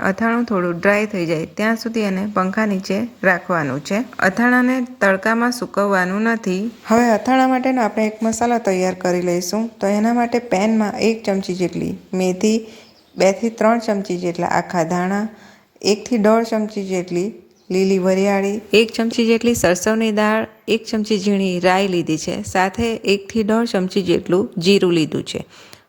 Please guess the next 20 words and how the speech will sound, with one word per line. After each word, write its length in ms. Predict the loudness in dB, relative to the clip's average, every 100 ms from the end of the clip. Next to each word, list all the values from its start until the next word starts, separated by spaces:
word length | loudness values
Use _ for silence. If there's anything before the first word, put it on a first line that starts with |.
| -2
હવે 220 | 0 2 0 -4 0
બધું 320 | 0 2 2
બરાબર 440 | 4 2 2 0 0
મિક્સ 360 | 0 -2 -4 -4
કરીને 340 | -2 0 -2 -2 0
એને 180 | 0 -2 -6 -12 -4
ધીમા 320 | 0 2 2 2
તાપે 360 | 0 0 -2 -4 -6 _ _ -6
શેકી 340 | 2 2 2
લેવાનું 420 | 2 4 2 0 -4
છે. 180 | -4 -6 -8 -16 -4
મસાલાનો 580 | 0 2 2 2 2 -2
હલકો 340 | 0 0 0 -2
હલકો 300 | 0 0 -2
કલર 360 | 0 0 2 -2 -4
ચેન્જ 320 | -2 0 -2 -2
થાય 280 | 0 0 -2 -6
ત્યાં 240 | -2 -2 -2
સુધી 280 | -2 0 0
એને 180 | 0 -2